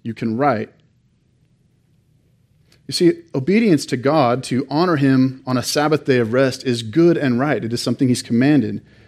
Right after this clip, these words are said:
Uh, it's a blessing for us. But these men, unfortunately, added to God's command and created an undue burden upon the people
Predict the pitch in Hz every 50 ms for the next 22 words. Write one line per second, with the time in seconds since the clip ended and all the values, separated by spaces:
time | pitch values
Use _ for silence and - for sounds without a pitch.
0 | _ _ _ _ _ - 113 113 127 127 - 139 117 101 117 117 139 170 - -
1 | 147 123 110 104 - 107 101 92 101 101 98 98 - - - - _ _ _ _
2 | _ _ _ _ _ _ _ _ _ _ _ _ _ _ _ - 147 143 - 185
3 | 214 208 180 175 156 156 156 147 135 - 156 160 160 - 170 156 143 139 135 131
4 | 127 - - - 135 160 196 196 160 135 - - 131 117 120 120 117 117 113 -
5 | - - 110 107 107 113 120 127 127 123 - - 139 139 147 147 143 135 127 127
6 | 131 - - 160 202 214 214 185 151 147 170 190 175 131 143 160 175 170 139 120
7 | 131 - - - 131 127 131 - - - 196 185 196 113 104 107 127 131